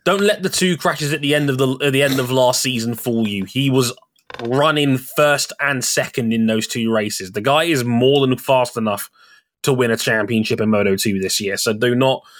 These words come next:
well, we'll talk a little bit about that towards the end, but, uh, yeah, I think Iagura is walking into the season as title favorite. So, um, Taka needs another big year to justify his,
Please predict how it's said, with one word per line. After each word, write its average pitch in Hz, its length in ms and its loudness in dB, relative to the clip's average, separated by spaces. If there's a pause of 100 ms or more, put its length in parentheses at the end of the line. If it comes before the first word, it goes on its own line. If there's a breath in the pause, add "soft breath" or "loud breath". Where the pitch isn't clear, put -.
(180 loud breath)
well, 156 120 2
we'll 165 120 2
talk 226 120 2
a 185 60 0
little 175 120 4
bit 156 120 6
about 147 160 0
that 131 220 -4
towards 131 280 0
the 123 160 0
end, 110 300 -2
but, - 260 -2
uh, 113 220 2 (480 loud breath)
yeah, 135 280 0
I 139 120 0
think 165 220 -2
Iagura 143 460 4
is 127 80 2
walking 127 300 0
into 120 180 -2
the 123 80 0
season 117 320 -2
as 110 140 -2
title 110 280 0
favorite. 110 480 -2 (120)
So, 107 380 0 (500 loud breath)
um, 120 540 0
Taka 139 280 -2
needs 127 180 -2
another 117 260 2
big 110 220 -4
year 110 160 2
to - 120 -20
justify 107 560 -2
his, - 240 -6